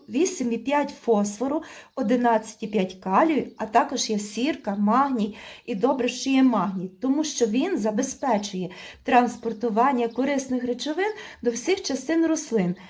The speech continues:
Гарно наростає зелена маса, магній сприяє пишному цвітінню рослини, покращує смакові якості ягід. Гранули добре вносити якраз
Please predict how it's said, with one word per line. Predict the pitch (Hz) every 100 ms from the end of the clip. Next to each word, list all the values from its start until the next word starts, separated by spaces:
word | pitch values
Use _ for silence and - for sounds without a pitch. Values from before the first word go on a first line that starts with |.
| -
Гарно | - 339 330 247
наростає | 233 233 247 - 349 285
зелена | 190 220 302 330 214
маса, | 185 196 254 254 254 - 208 - - -
магній | 254 359 277
сприяє | 226 - 240 233 311 262
пишному | 226 - 330 - 214 196
цвітінню | 202 247 359 - 226 294 262
рослини, | 233 233 - 220 214 196 202 - -
покращує | 233 247 254 247 247 247
смакові | 226 247 240 214 233
якості | 202 233 339 349 214 - 262
ягід. | 226 214 180 175 - _ - - _
Гранули | 190 220 226 349 339 240
добре | 180 233 214 202 285
вносити | 294 202 202 202 285 302
якраз | 302 240 - 233 226 -